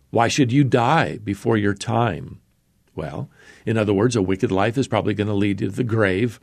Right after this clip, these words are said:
a lot faster than a godly life. So don't be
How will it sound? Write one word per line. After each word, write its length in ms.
a 80
lot 180
faster 580
than 160
a 60
godly 500
life. 360
So 280
don't 260
be 180